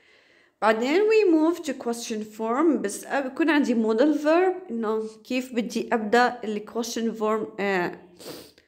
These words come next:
كيف بدي أبدأ ال question. إذا كان عندي modal verb، بحط ال modal verb أول شي، بحط ال would أو ال could في بداية الس-، آه، الجملة، بعدين بحط ال subject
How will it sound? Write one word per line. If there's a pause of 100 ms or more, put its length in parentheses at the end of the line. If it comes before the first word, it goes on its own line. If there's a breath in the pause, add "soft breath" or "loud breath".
(1500 loud breath)
كيف
بدي
أبدأ
ال
question.
إذا
كان
عندي
modal
verb،
بحط
ال
modal
verb
أول
شي،
بحط
ال
would
أو
ال
could
في
بداية
الس-،
آه،
الجملة،
بعدين
بحط
ال
subject